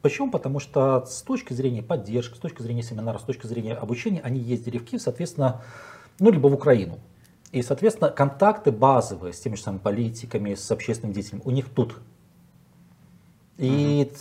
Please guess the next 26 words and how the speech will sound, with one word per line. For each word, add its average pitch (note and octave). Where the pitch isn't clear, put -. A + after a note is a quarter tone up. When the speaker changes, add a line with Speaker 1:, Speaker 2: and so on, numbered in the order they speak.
Speaker 1:
для C3
них F3+
нету E3
вопроса C3+
вот A#2+
восприятия C3+
украинского A2+
порядка. G2+
А A#2
вот G2+
с -
двенадцатого C#3+
по C#3
тринадцатый A2+
год G3
большинство A#2+
таких -
организаций, C#3+
которые -
поддерживали B2
белорусскую A#2
оппозицию, A2+
вот -
именно G2
базировавшихся G#2+
в -